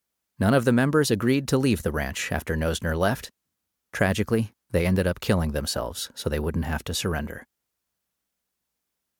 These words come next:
You've just listened to our blinks to Nonsense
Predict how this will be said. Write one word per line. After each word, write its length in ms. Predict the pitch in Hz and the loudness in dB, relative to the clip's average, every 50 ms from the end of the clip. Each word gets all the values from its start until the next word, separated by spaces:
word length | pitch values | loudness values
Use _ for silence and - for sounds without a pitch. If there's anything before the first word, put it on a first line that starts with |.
| _ _ _ _ _ _ _ _ _ _ _ _ _ _ _ _ - | _ _ _ _ _ _ _ _ _ _ _ _ _ _ _ _ 0
You've 280 | 117 127 160 180 160 | 4 4 4 4 4
just 260 | - 151 151 - - - | 4 2 2 2 2 2
listened 420 | 123 143 - - 175 175 170 165 - | 2 2 4 2 2 2 0 2 2
to 140 | - 139 135 | 4 4 6
our 120 | 135 135 | 4 4
blinks 540 | 120 127 147 139 92 90 - - - - - | 4 4 4 4 2 0 -2 -6 -6 -6 -4
to 240 | - - 120 113 113 | 0 2 4 4 4
Nonsense 840 | 123 139 160 190 185 139 - - - 76 - - - - - | 4 4 4 4 4 2 2 0 -2 -6 -4 -4 -4 -4 -4